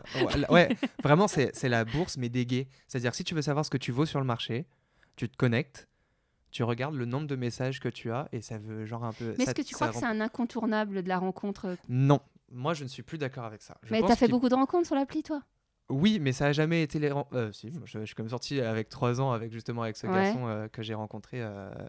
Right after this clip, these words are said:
Speaker 1: au tout début, à part ça. Mais, euh, ah oui, euh, le deuxième aussi, d'ailleurs, enfin, celui actuel.
Speaker 2: <laughs>
Speaker 1: Non, oui, ça aide. Mais après, non, on peut rencontrer des garçons dans la, dans la vraie vie et, euh, et ça peut très bien marcher, quoi.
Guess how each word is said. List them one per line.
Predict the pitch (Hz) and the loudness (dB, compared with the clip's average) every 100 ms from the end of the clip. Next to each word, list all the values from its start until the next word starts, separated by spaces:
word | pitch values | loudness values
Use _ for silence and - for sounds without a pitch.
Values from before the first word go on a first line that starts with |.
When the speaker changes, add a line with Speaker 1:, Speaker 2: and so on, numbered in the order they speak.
| - - | -12 -12
Speaker 1:
au | - | -10
tout | 117 123 | -8 -4
début, | 113 113 107 | -2 0 -2
à | 107 | -4
part | 101 | -8
ça. | - 151 220 - - - - - | -4 -2 -4 -10 -20 -20 -16 -2
Mais, | 123 139 | 4 6
euh, | 127 117 113 113 110 110 110 107 - _ _ _ _ - | 8 6 2 -2 -2 -2 -2 -6 -10 _ _ _ _ -6
ah | 127 | -2
oui, | 113 135 110 | -2 -2 -2
euh, | 107 | -2
le | 107 | -2
deuxième | 110 117 131 | -4 -4 -4
aussi, | 113 - | -6 -8
d'ailleurs, | 120 107 | -6 -2
enfin, | 101 - - - | -4 -4 -10 -4
celui | 131 | 0
actuel. | 135 - - 165 208 233 240 | 2 0 -2 -2 -2 -6 -6
Speaker 2:
<laughs> | - - | -2 0
Speaker 1:
Non, | 170 147 | 2 2
oui, | 190 147 | 2 2
ça | - 151 | 2 2
aide. | 135 113 117 | 4 0 -2
Mais | 143 139 | -2 -2
après, | - 117 - | -2 -2 2
non, | 226 214 | 2 2
on | 165 | 0
peut | 131 | 0
rencontrer | 117 113 120 185 | -2 -2 -4 -2
des | 143 | 0
garçons | 117 110 185 156 | 0 -2 -4 -4
dans | 120 | -2
la, | 107 107 107 | -2 -4 -6
dans | 107 | -6
la | 104 | -6
vraie | 104 107 | -6 -6
vie | 107 214 165 | -4 -4 -4
et, | 98 113 110 | -6 -8 -8
euh, | - - - | -8 -10 -10
et | - | -12
ça | - | -14
peut | - 123 | -14 -14
très | - 120 | -10 -8
bien | 107 | -6
marcher, | 113 - 220 | -6 -8 -6
quoi. | 131 | -4